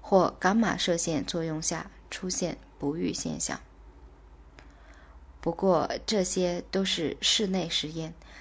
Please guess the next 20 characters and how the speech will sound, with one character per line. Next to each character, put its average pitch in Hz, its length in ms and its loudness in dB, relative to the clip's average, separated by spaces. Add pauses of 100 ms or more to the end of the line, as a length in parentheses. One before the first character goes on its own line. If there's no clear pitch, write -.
(160)
离 208 240 4
实 185 260 2
际 247 180 2
应 196 180 0
用 185 180 -2
还 185 160 -8
很 190 240 -4
遥 156 240 -6
远。 - 200 -2 (880)
约 277 140 12
在 254 320 6
一 254 120 2
九 226 180 2
五 175 160 0
零 165 260 -2
年， 175 280 -2 (360)
克 269 160 8
里 220 140 8
普 196 180 -4
林 160 300 0